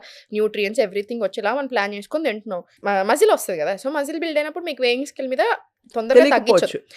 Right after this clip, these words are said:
Speaker 2: immediately.
Speaker 1: అవసరం కూడా లేదు, అంత టెన్షన్ పడాల్సిన పనే లేదు. మనకి బ్లోటింగ్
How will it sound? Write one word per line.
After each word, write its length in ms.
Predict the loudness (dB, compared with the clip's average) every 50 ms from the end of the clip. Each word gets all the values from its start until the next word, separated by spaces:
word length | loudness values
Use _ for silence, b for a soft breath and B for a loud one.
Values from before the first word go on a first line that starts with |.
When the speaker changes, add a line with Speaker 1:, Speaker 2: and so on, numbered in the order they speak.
| -4
Speaker 2:
immediately. 400 | -2 -2 0 -2 -2 -4 0 2
Speaker 1:
అవసరం 340 | 4 4 4 2 0 2 4
కూడా 180 | 4 4 4 2
లేదు, 160 | -2 -4 -4 -4
అంత 180 | -6 -2 -2 0
టెన్షన్ 460 | 2 2 2 2 2 -2 -6 -4 -2
పడాల్సిన 380 | 2 4 4 4 4 0 -4 -4
పనే 260 | -2 -2 -2 -2 -4
లేదు. 420 | -4 -6 -8 -8 _ _ _ -12
మనకి 320 | -10 -10 -10 -6 -6 -6 -4
బ్లోటింగ్ 540 | -2 0 0 2 2 0 -2 -2 -4 -2